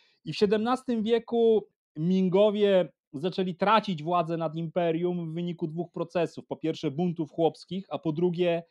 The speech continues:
najazdu plemion, plemiona Mandżurów z północy, którzy stopniowo opanowali całe imperium i powołali do życia własną dynastię, dynastię Qing, dodajmy ostatnią dynastię cesarską w dziejach Chin.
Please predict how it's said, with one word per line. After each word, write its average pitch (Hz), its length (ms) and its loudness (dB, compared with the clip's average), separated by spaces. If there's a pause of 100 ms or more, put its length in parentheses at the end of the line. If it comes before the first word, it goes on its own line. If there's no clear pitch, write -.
(140)
najazdu 170 840 0 (160)
plemion, 175 580 0 (180)
plemiona 170 640 -2 (100)
Mandżurów 165 640 2
z - 60 -20
północy, 147 760 -4 (320)
którzy 214 240 0
stopniowo 208 640 2
opanowali 196 580 0
całe 170 300 2
imperium 180 520 0
i 165 40 -6
powołali 170 480 0
do 156 120 -2
życia 160 320 -2
własną 170 580 -2
dynastię, 170 600 -4
dynastię 156 480 -6
Qing, 175 360 -6
dodajmy 151 340 -4
ostatnią 147 440 -8
dynastię 139 680 -6 (260)
cesarską 143 580 -8
w 131 60 -12
dziejach 139 460 -6 (100)
Chin. 208 420 -6